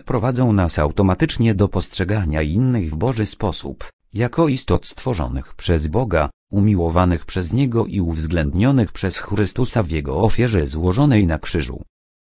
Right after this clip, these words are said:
Jak zauważyliśmy, słudzy, pracownicy, obcy przybysze, a nawet zwierzęta także zasługują na sobotni odpoczynek.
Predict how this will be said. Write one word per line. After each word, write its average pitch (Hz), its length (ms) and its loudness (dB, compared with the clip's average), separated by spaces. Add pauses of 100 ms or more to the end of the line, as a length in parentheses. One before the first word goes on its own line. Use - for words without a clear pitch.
Jak 82 320 0
zauważyliśmy, 98 960 -2 (260)
słudzy, 80 480 -2 (220)
pracownicy, 73 840 -4 (260)
obcy - 360 -2
przybysze, 104 640 0 (200)
a 85 120 0
nawet 78 320 0
zwierzęta 82 680 0
także 104 400 0
zasługują 85 760 0
na 76 140 0
sobotni 80 640 0
odpoczynek. 69 880 -4